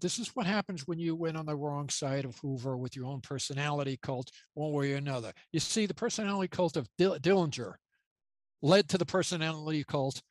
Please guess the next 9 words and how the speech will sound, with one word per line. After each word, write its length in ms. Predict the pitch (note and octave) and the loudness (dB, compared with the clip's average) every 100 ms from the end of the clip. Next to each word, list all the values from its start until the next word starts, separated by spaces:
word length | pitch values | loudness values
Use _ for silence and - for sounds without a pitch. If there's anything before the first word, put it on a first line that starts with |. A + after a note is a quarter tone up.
| _ _ _ _ _ | _ _ _ _ _
of 140 | C3+ C3+ | -2 0
Special 500 | - C#3+ B2+ C#3+ B2+ | 0 0 0 2 2
Agent 300 | C3 C3+ A#2+ | 0 -4 -2
Purvis, 580 | E3+ D3+ F#2 - - - _ _ _ _ _ _ _ _ | 0 2 0 -4 -6 -6 _ _ _ _ _ _ _ _
the 80 | D3 | 4
guy 260 | D#3 D#3 D3 | 6 6 4
who 140 | D3 | 2
got 320 | D#3+ F#3 C#3+ | 4 4 2
Dillinger. 500 | C3+ G2+ A#2+ - D3+ | -2 -6 -10 -14 -16